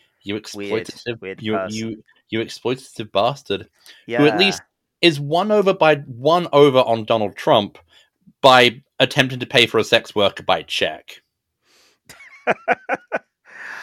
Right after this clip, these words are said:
Speaker 2: Okay, good. And on that note, I believe you're the one providing the recap this time.
Speaker 1: I
Speaker 2: So,
Speaker 1: am.
Speaker 2: when you're ready, um,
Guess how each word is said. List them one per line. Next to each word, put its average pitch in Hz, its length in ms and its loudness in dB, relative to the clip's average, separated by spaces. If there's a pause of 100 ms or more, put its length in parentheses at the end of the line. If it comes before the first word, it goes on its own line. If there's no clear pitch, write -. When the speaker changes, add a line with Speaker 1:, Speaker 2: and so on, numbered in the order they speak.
(120)
Speaker 2:
Okay, 240 640 -6 (200)
good. 226 320 -4 (340)
And 180 180 0 (120)
on 196 180 0
that 220 240 -2
note, 175 480 -8 (260)
I 151 80 0
believe 165 380 -6
you're 180 280 0
the 156 120 -10
one 123 380 -4 (160)
providing 131 500 -6
the 120 80 -10
recap 117 540 -12
this - 260 -14
time. 92 160 -8
Speaker 1:
I 147 240 0
Speaker 2:
So, - 220 -6
Speaker 1:
am. 131 320 -4 (560)
Speaker 2:
when 135 160 -6
you're 120 160 -8
ready, 117 500 -4 (260)
um, 135 680 -4